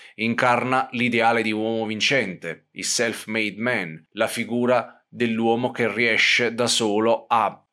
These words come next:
giungere, ad arrivare al vertice della gerarchia sociale, il simbolo dell'individualismo estremo in una società ultracompetitiva come quella attuale, dove gli uomini devono continuamente mangiarsi, divorarsi gli uni con gli altri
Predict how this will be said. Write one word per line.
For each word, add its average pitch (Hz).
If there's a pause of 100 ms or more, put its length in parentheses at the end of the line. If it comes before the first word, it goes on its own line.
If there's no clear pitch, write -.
(140)
giungere, 107
ad 107
arrivare 110
al 98
vertice 117
della 107
gerarchia 98
sociale, 80 (480)
il 110
simbolo 104
dell'individualismo 101
estremo 104
in 98
una 98
società 107
ultracompetitiva 101 (220)
come 123
quella 90
attuale, 76
dove 113
gli 107
uomini 135
devono 104
continuamente 107 (340)
mangiarsi, 110
divorarsi 104
gli 104
uni 120
con 120
gli 113
altri 73